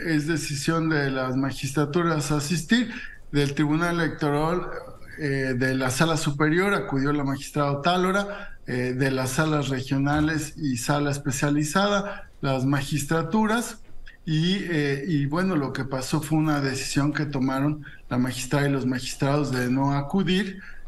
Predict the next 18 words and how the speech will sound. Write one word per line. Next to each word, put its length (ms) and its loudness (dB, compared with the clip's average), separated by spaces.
eh, 540 0
y 200 2
bueno, 260 2
habría 340 0
que, 180 -2
eh, 140 -2
eh, 80 0
eh, 880 2
eh, 40 -2
preguntarles 880 2
a 140 0
ellos, 420 0
eh, 200 2
por 220 0
qué, 340 2
eh, 680 -2
pasó 380 2
eso. 300 -2